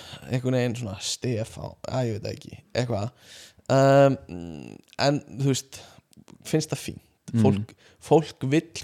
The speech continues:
Speaker 1: kalla mig Stefán frekar en Stebba.
Speaker 2: Mhm.
Speaker 1: Uh, einhvern veginn leitar í það.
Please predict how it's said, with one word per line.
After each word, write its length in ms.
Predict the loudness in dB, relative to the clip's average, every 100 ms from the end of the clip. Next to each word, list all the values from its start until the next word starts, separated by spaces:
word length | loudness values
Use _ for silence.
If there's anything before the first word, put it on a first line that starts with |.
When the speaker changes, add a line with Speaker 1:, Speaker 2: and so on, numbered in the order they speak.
| 0
Speaker 1:
kalla 280 | 0 2 0
mig 180 | 0 0
Stefán 480 | 0 0 0 -2 -4 _ _ _ _ _
frekar 280 | 0 2 2
en 60 | 0
Stebba. 400 | 0 0 0 -2 -4 _ _
Speaker 2:
Mhm. 380 | -2 2 2 2 0 2
Speaker 1:
Uh, 220 | 4 4 4
einhvern 240 | 2 2
veginn 160 | 2 4
leitar 480 | 4 4 4 4 4
í 140 | 0
það. 380 | -2 -2 -2 -2